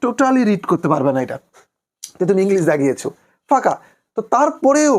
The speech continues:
এই বিষয়টা একটা সংশ্লিষ্ট শিক্ষককে অবশ্যই অবহিত করতে হবে যে জিনিসগুলো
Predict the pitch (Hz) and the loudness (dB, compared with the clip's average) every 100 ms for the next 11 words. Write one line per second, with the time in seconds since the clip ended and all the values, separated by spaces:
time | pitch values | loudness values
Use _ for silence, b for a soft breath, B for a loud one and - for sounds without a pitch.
0 | 143 185 185 220 196 180 147 - 185 180 | 2 0 0 0 0 0 -2 -2 -6 -2
1 | 262 262 262 240 B B B - 202 - | -2 -2 0 0 B B B -10 -6 -6
2 | 208 _ 202 165 185 - 175 160 170 170 | -6 _ 0 0 0 0 2 2 0 -2
3 | - 196 208 175 160 175 165 | -2 -2 0 0 0 0 0